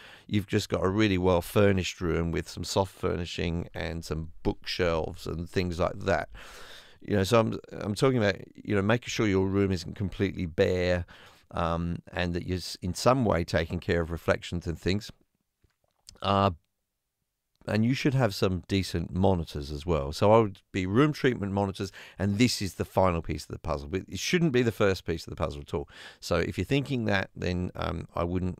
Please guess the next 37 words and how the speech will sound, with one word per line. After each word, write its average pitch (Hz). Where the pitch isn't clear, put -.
waste 78
your 76
money 71
there. 69
Um, 160
so 175
I 160
think 226
that's -
good 165
for 123
Sonar. 139
Oh, 165
sorry, 135
I, 110
just -
one 101
more 95
thing 92
about 92
it. -
Ah, 98
this 120
particular 101
package 92
also 117
includes 101
the 92
headphone 98
element 85
of 90
it. 98
Now, 131
I -
was 151
a 127
bit, 120